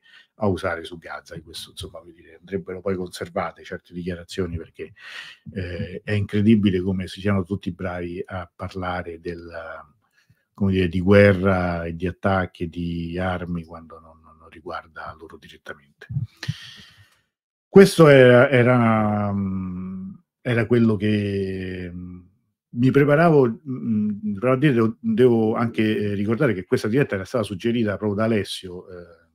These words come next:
all'inizio della stagione, quindi lo, lo devo anche ringraziare perché,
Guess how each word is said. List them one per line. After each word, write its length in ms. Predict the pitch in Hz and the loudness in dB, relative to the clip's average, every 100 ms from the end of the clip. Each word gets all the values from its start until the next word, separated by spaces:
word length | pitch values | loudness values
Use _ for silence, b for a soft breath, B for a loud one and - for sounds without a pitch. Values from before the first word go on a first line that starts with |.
| _ _ _ _ _ - | _ _ _ _ _ -10
all'inizio 420 | 101 104 104 90 | -6 -4 -6 -8
della 160 | 92 | -14
stagione, 400 | - 120 127 120 | -12 -6 -2 -2
quindi 340 | 92 98 87 85 | 0 -4 -4 -10
lo, 180 | 87 95 | -12 -6
lo 200 | 101 107 | -2 4
devo 280 | 127 107 110 | 4 4 -2
anche 220 | 107 104 | -4 -4
ringraziare 600 | 98 101 101 - 120 95 | -4 -6 -6 -4 -4 -4
perché, 340 | 87 - 85 | -10 -14 -16